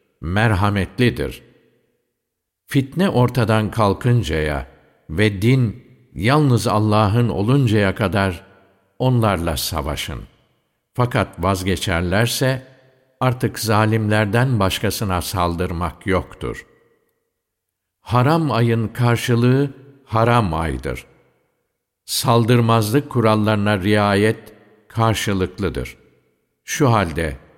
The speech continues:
kim size saldırırsa, onun saldırısının dengiyle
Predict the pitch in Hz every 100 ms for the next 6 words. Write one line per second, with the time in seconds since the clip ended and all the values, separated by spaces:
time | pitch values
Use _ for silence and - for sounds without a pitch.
0 | _ _ _ - 175 165 - 117 98 92
1 | - 98 95 92 95 127 127 135 135 -
2 | - _ _ _ _ 127 147 165 - 117
3 | 110 101 113 107 123 117 117 90 110 113
4 | 107 143 139 107 95 -